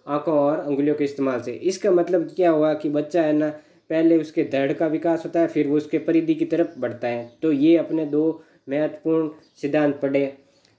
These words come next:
सिद्धांत तो एक ही पढ़ा, विकास की दिशा होती है और दिशा कौन सी होती है, एक तो cephalocaudal होती है, एक proximo distal होती है।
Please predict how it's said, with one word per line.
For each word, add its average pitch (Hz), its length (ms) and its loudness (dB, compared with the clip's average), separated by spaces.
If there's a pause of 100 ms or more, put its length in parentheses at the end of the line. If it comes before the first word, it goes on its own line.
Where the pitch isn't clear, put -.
सिद्धांत 180 360 2
तो 175 60 4
एक 175 180 2
ही 180 60 -2
पढ़ा, 175 280 -2
विकास 165 440 -2
की 170 120 -2
दिशा 156 280 -2
होती 170 280 0
है 175 120 0
और 139 160 -2
दिशा 160 280 -2
कौन 170 260 -2
सी 170 120 -2
होती 165 160 0
है, 151 140 2
एक 147 160 0
तो 160 60 2
cephalocaudal 175 680 0
होती 170 220 4
है, 156 60 4
एक 151 140 -4
proximo 160 640 0
distal 139 380 -4
होती 131 300 -4
है। 131 180 -4